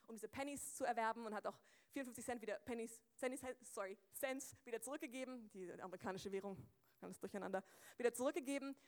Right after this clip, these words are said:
Und, ähm, am Ende kamen zweihundertfünfzig Dollar dabei raus von diesen siebenundfünfzig Cent. Und dann haben sie eine Stiftung gegründet und die wussten,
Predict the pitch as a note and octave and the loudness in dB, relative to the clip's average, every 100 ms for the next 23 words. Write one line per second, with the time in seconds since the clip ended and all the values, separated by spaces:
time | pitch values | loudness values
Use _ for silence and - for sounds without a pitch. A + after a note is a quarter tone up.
0 | - - C4 B3 A#3+ A#3+ A3+ A3 - - | -18 2 6 6 4 4 2 -4 -4 0
1 | A#3+ C#4+ D#4 C4 C4 - D4 E4+ - D4 | 2 4 4 2 0 2 2 2 -2 -4
2 | D4 G3 A#3 B3+ G3+ F#3+ F3+ E3+ - - | -2 6 8 8 6 2 2 0 -2 -4
3 | A#3+ A#3 A3+ A#3+ B3+ A#3 - G#3+ A3 F3 | 0 0 0 -2 -2 -2 -4 0 0 -2
4 | - - _ _ _ _ _ _ - A#3+ | -8 -18 _ _ _ _ _ _ -6 -2
5 | A3 D4+ D#4 D4 - - - B3+ B3 B3+ | 2 4 2 -2 -12 -18 0 2 2 -2
6 | - B3 A#3+ G#3+ - F3 - G#3+ G#3+ C4 | -2 0 2 0 0 -6 -4 -2 2 2
7 | C#4+ B3 A#3 | 2 -2 -4